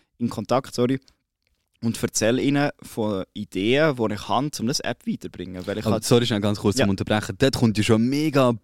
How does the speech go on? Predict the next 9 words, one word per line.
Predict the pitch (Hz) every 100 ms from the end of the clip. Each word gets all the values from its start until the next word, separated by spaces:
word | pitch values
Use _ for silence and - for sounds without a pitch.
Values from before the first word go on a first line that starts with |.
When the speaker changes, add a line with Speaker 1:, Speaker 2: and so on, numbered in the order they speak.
| _ _
Speaker 2:
Business | 123 139 156 147 -
Knowledge. | 139 139 143 143 -
Also | 117 117
weißt, | 143 - - - - - _
wer | 120
kommt | 113 107 131 196
auf | 175 147
die | -
Idee, | 107 117 117 180